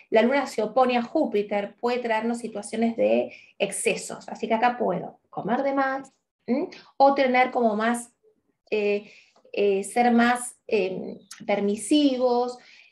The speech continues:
eh, o no tener como ciertos límites afectivos, ¿m? Tener ese tema. Sábado, recuerden, tenemos la cuadratura del Sol con Saturno, así que puede ser que nos cueste, que sintamos pesadez,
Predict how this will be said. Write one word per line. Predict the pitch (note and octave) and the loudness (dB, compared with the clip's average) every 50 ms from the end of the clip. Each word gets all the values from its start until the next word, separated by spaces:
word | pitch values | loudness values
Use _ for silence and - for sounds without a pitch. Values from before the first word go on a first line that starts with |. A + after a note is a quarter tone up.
| _ - - | _ -8 -4
eh, | - G3+ G3 G3 F#3+ F#3+ F#3+ F#3+ F#3 F#3 F3+ F3 F3+ | -2 0 0 2 2 2 0 0 0 0 -2 -4 -4
o | - A3 A3 | -2 -2 -2
no | A3 B3 C4+ | 0 -2 -2
tener | B3+ B3+ A#3 A#3+ A#3+ A#3+ | 0 0 2 2 2 0
como | A#3+ - A3 G#3 G#3 G#3 | 0 -4 -4 -2 -4 -6
ciertos | - - A3+ A3+ A3 - A#3 A3+ A3+ | -2 0 0 0 0 -2 -4 -4 -4
límites | A3+ G3+ G#3 A3 A3 G#3+ A3 A3 G#3+ - | -4 -4 -2 -2 -2 -2 -4 -6 -6 -6
afectivos, | F#3 F#3 - - E3+ - _ - D3 - - - - - - - | -8 -8 -8 -10 -10 -10 _ -10 -8 -8 -8 -12 -14 -16 -8 -4
¿m? | G#3+ B3+ F4+ G4+ - _ _ _ | -2 -2 -2 -4 -8 _ _ _
Tener | - G3+ G3 G3+ | -4 -2 0 0
ese | G3 G3 - | 0 -2 -6
tema. | - - - - G3+ - - - - - - - - _ _ _ | -8 -8 -8 -10 -10 -14 -16 -18 -20 -20 -20 -20 -20 _ _ _
Sábado, | - - E4+ E4 E4 E4 E4 D#4+ D4 | 2 6 6 8 8 8 8 6 6
recuerden, | B3 A3+ G#3+ A3 - B3+ B3+ B3+ B3+ B3+ A#3+ | 6 4 0 0 2 4 6 6 6 4 2
tenemos | A#3 G#3 G#3 A3 G#3+ A3+ | 0 -4 -4 -4 -4 -6
la | A3+ - | -8 -6
cuadratura | - G3+ G3 F#3+ F#3+ F#3 A#3 A#3 A3 | -4 -6 -4 -4 -4 -2 2 2 2
del | G#3+ G#3+ | 2 0
Sol | - - A3 A3+ A3 | 0 -2 -2 0 0
con | A#3 A#3+ | -2 0
Saturno, | A#3 D#4+ D#4 F4+ F4+ E4 C#4+ | 0 0 0 0 0 -2 -2
así | A#3+ - G#3+ | -4 -4 -4
que | G#3 G3 | -6 -6
puede | G3 - A3 G#3+ | -6 -6 -10 -10
ser | - A3+ A3+ - | -10 -12 -10 -8
que | A#3 G3+ | -6 -8
nos | G#3 G#3 - _ _ | -8 -8 -14 _ _
cueste, | - C#4 C#4 - - - - A#3 A3+ | 2 2 2 2 -2 -4 -4 -4 -4
que | G3+ | -4
sintamos | - - F#3 F3 G#3 G#3 A3 A3 - - | -8 -8 -10 -8 -6 -6 -6 -8 -10 -14
pesadez, | G3 G3 - - G#3+ A#3 C4 D4+ D#4 D#4+ D#4+ | -16 -12 -6 -2 0 2 4 4 4 2 0